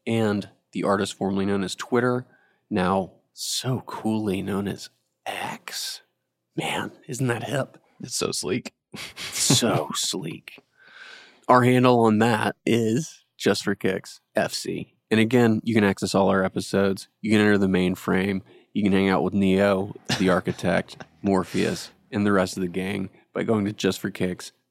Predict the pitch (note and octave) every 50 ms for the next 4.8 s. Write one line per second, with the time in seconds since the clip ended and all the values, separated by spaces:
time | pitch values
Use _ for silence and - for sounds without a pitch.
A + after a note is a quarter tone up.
0 | _ _ _ - - - - - - - F2 - - - - G2 - - - -
1 | - _ _ _ _ _ _ _ _ _ - - G#2 G2 F#2 - A2 G#2 G2+ G2+
2 | G2+ F#2+ F#2+ G#2 - _ _ _ _ - - B2+ - - B2+ A#2+ A#2 - A#2 A2+
3 | B2 A#2+ A#2+ A#2 A#2 A#2 A#2+ A2+ A2 - - _ _ _ _ _ _ _ _ -
4 | - G2 F#2+ F2+ - - - A#2+ A2+ G#2+ G#2+ G#2 G2+ F#2+ -